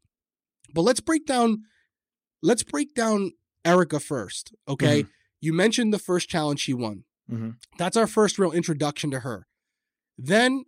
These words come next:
Speaker 1: we fast forward a little bit. There's that whole immunity challenge where they vote to send her to Exile Island.
Speaker 2: Yeah.
Speaker 1: That's our second big, like, edit for Erica, where it's like
Speaker 2: Mm-hmm.
Speaker 1: she has this moment where
Speaker 2: Yeah.
Speaker 1: everyone, including, like, people like Rob Sesternino, all said, like,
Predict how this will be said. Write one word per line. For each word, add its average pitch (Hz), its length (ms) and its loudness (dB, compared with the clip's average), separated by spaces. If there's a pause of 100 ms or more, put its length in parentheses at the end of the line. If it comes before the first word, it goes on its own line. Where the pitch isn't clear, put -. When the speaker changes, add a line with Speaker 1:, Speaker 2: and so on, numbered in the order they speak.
Speaker 1:
we 190 120 0
fast 202 320 0
forward 202 220 2
a 185 40 2
little 175 180 4
bit. 165 240 2 (800)
There's 135 240 -2
that 143 160 -4
whole 214 200 4
immunity 208 420 2
challenge 165 400 -2
where 156 320 0
they 143 140 0
vote 170 280 0
to 180 80 -6
send 165 220 -2
her 160 120 0
to 143 100 -2
Exile 131 380 -4
Island. 107 420 -8 (260)
Speaker 2:
Yeah. 120 160 2
Speaker 1:
That's 214 140 0
our 247 120 0
second 208 500 -2
big, 180 240 2
like, 151 320 0 (440)
edit 165 360 0
for 151 200 0
Erica, 123 460 -4
where 135 160 -4
it's 131 140 -6
like 123 160 -2
Speaker 2:
Mm-hmm. 110 60 -4
Speaker 1:
she 104 140 -4
has 185 240 0
this 214 180 0
moment 165 380 2
where 147 320 0
Speaker 2:
Yeah. 107 160 0 (220)
Speaker 1:
everyone, 247 580 2
including, 196 360 0
like, 160 240 0
people 208 320 0
like 143 160 0
Rob 151 280 -2
Sesternino, 165 640 0
all 160 200 2
said, 147 280 -2
like, 135 240 -6